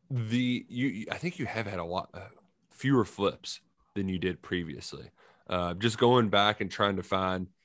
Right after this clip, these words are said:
some guys to compare to Noah Matthews. Noah Matthews was a guy they took late in the class from Delaware. He committed on and signed on National Signing Day, a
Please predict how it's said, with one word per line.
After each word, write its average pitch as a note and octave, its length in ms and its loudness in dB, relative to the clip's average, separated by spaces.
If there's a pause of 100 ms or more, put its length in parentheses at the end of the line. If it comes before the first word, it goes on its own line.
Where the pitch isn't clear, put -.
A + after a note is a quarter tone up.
(140)
some A2 200 -2
guys G2 280 4
to G#2 80 -4
compare G#2 240 6
to G#2 80 6
Noah A2+ 240 6
Matthews. A2 560 2
Noah G2 160 0
Matthews F#2 420 0
was F2+ 160 -6
a F2 60 -4
guy F2+ 140 -2
they F2+ 100 -2
took - 220 -4 (460)
late A#2 520 4
in A2+ 160 0
the C3 80 0
class F#2+ 440 2
from A#2 260 2
Delaware. F#2 440 4
He G#2+ 140 0
committed G#2 400 0
on G2 280 2
and G2 140 -6
signed G2+ 280 2
on G#2+ 140 2
National G2 320 0
Signing F#2 380 0
Day, F2 320 0
a E2 200 -8